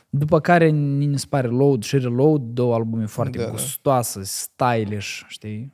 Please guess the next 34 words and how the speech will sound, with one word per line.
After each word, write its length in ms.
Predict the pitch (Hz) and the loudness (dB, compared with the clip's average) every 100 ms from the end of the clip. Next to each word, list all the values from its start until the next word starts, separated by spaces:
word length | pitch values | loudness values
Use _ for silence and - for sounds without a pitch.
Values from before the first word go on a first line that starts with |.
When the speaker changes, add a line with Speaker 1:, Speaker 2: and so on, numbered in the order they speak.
| - | -12
Speaker 1:
Based. 600 | 107 107 123 113 101 - - | -10 -4 -2 -2 -6 -12 -14
Speaker 2:
În 300 | 131 135 139 | -12 -8 -2
anii 220 | 143 131 | 0 0
nouăzeci, 680 | 127 127 131 120 127 131 - | -2 -2 -2 -2 0 -2 -2
așa, 200 | 123 - - | -12 -12 -14
știi? 200 | 131 - | -10 0
Speaker 1:
Da, 200 | 147 143 170 156 | 2 4 0 2
foarte 420 | 139 127 107 95 - | 0 0 -2 -8 -2
chopper 400 | 165 135 117 101 98 | 0 0 -2 -6 -4
music. 540 | 110 113 98 95 - - - | -2 -2 -4 -10 -14 -20 -12
Speaker 2:
Deși 240 | - 165 180 | -8 -2 0
Death 220 | 147 147 | 0 -2
Magnetic 400 | 123 127 123 - | -6 -4 -6 -6
tot 180 | 131 - | -6 -6
e 60 | |
super 260 | - - - | -10 -12 -14
fain. 300 | - - - - | -12 -10 -10 -8
Speaker 1:
Exact. 500 | 151 139 104 - - | -6 -2 -2 -4 -10
Speaker 2:
Și, 60 | - | -16
da. 60 | - 165 180 | -16 -18 -12
Adică 180 | 147 147 | -8 -6
Metallica 360 | 143 147 139 | -4 -4 -6
în 60 | 131 | -8
genere 220 | 131 135 | -10 -10
e 40 | 139 | -10
nice. 300 | - 147 151 | -12 -12 -2
Dar 320 | 135 135 - | 0 0 -4
și 140 | - | -4
încă, 300 | 165 160 175 - | -4 -4 -8 -10
de, 120 | - 147 160 151 | -12 -12 -10 -2
de 80 | 135 | -2
artiști? 360 | 139 151 - _ _ _ _ - | -2 -10 -10 _ _ _ _ -8
Speaker 1:
Uh, 1300 | 123 123 117 117 117 113 113 110 107 107 104 101 98 117 - - - - _ _ - | -2 0 2 2 0 0 0 0 -2 -2 -4 -4 -6 -10 -18 -20 -20 -20 _ _ 2
Eminem, 600 | 165 170 175 190 190 | 6 8 6 4 2